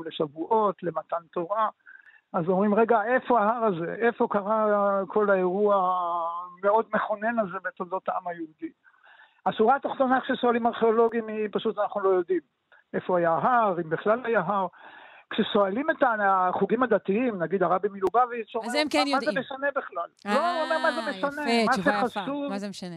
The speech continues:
Speaker 1: מעמד הר סיני, זה שקיבלו
Speaker 2: אהה.
Speaker 1: את התורה, היה פה, היה שם. אז למה בכלל אנחנו מתעסקים עם זה?" ופה צריך ללכת אלף חמש מאות שנה קדימה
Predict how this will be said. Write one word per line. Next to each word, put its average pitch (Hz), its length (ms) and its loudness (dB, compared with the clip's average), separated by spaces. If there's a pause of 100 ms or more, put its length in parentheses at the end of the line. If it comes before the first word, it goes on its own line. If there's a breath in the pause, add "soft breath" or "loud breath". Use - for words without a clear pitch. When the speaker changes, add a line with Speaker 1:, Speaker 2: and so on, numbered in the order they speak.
Speaker 1:
מעמד 214 600 0
הר 185 200 2 (120)
סיני, 160 340 -4
זה 202 120 -4
שקיבלו 190 280 -6
Speaker 2:
אהה. 269 80 -4
Speaker 1:
את 262 100 -4
התורה, 190 380 0
היה 165 200 0
פה, 269 340 0
היה 175 180 -2
שם. - 160 -12 (1000 loud breath)
אז 180 120 0
למה 214 180 2
בכלל 220 240 2
אנחנו 208 240 -2
מתעסקים 185 440 -2
עם 151 160 -4
זה?" 165 80 -2 (920 loud breath)
ופה 285 420 4 (100)
צריך 226 240 -2
ללכת 226 500 2
אלף 208 240 2
חמש 196 320 -4
מאות 180 160 -2
שנה 185 260 -2
קדימה 180 460 -4